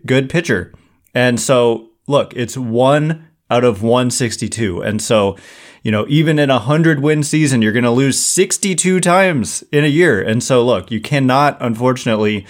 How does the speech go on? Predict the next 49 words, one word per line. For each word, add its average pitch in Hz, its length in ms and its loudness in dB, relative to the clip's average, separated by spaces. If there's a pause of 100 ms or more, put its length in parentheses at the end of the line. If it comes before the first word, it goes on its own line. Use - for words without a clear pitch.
(260)
I 107 80 -2
mean, 113 180 0
it 107 100 0
is 127 240 2
fortunate 139 540 0
because 110 320 -2
this 113 220 -2
was 110 120 -2
an 113 80 -2
ugly 123 240 2
one. 95 220 -2
If 92 100 -4
you 131 140 0
could 123 260 -4 (440)
look 147 340 0
at 151 80 -2
this 131 180 -2
one 131 440 0
game 110 320 0
and 98 180 -4
make 113 340 -2
an 107 200 -2
evaluation 123 720 0
of 98 120 -2
the 98 80 -4
Giants 120 400 0
as 120 140 -2
a 110 80 0
whole, 95 420 -2 (720)
then 117 320 2
this 120 180 2
would 139 140 0
be 135 100 4
a 120 80 4
bad 123 280 2
one. 95 260 -10
You 113 140 0
would 110 120 0
say 113 180 0
the 101 120 -4
Giants 113 320 0
are 120 80 0
bad. 104 360 0
But 113 200 -2
fortunately, 139 580 0
you 113 240 -2
can't 143 400 0
do 135 200 4
that - 260 -4